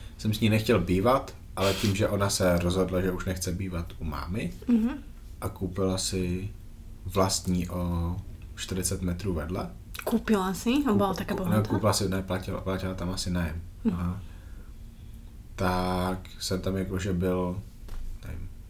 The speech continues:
Speaker 1: jakože vždycky ten den s ní nějak, prostě, nevím, dvakrát, třikrát týdně. A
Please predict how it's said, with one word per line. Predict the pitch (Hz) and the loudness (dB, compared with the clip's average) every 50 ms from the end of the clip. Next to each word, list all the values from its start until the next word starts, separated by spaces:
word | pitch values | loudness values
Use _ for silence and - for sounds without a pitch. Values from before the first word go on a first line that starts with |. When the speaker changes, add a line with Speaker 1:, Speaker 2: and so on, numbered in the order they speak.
| - - - - - - - - - - - 85 - - - - - 85 - - - | -14 -14 -12 -12 -12 -12 -12 -12 -12 -12 -12 -12 -12 -14 -14 -14 -12 -12 -12 -12 -10
Speaker 1:
jakože | 90 92 87 - 92 92 | -8 -8 -4 -2 0 0
vždycky | 92 87 92 90 - - 92 | 2 0 0 -2 -2 -4 -4
ten | - - 87 90 87 | -4 -2 -2 0 2
den | 87 92 92 87 | 2 2 2 2
s | 87 - - | -2 -2 -2
ní | 87 85 92 95 | 0 0 0 2
nějak, | 92 82 87 90 85 | 0 0 -2 -2 -4
prostě, | - - 90 - - 82 | -6 -8 -6 -6 -6 -6
nevím, | 80 78 85 85 | -6 -6 -6 -4
dvakrát, | 85 87 82 - 87 82 85 | -4 -4 -6 -4 -4 -4 -4
třikrát | 82 - 92 - 92 87 90 85 | -4 -4 -4 -4 -2 -4 -2 -2
týdně. | - 87 85 92 95 101 113 110 - - - - - - - - - - - - - - - - | -2 -2 -2 -2 -2 -2 -4 -4 -8 -10 -12 -12 -12 -14 -14 -14 -14 -14 -14 -14 -14 -14 -12 -10
A | - 92 90 90 90 90 90 90 92 | -6 -6 -4 -4 -2 -2 -2 -2 -2